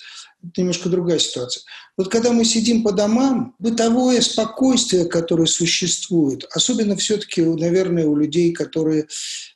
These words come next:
ну, экономически чуть-чуть менее зависимы, чем, э, широкие слои нашего населения, которым очень трудно приходится просто денежно сейчас. Я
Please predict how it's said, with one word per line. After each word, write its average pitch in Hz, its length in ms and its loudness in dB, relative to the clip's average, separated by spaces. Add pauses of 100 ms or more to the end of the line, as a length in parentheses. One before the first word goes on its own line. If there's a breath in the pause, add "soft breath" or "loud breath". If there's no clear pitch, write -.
ну, 175 340 0
экономически 175 800 0
чуть-чуть 175 640 -4
менее 160 380 2
зависимы, 156 680 0
чем, 139 360 -4 (540 loud breath)
э, 139 280 -2
широкие 156 680 0
слои 156 320 0
нашего 151 400 0
населения, 160 480 0
которым 147 340 -4
очень 151 280 -4
трудно 147 300 -4
приходится 135 640 -6
просто 147 300 -10
денежно 127 500 -8
сейчас. - 560 -6
Я 120 140 -10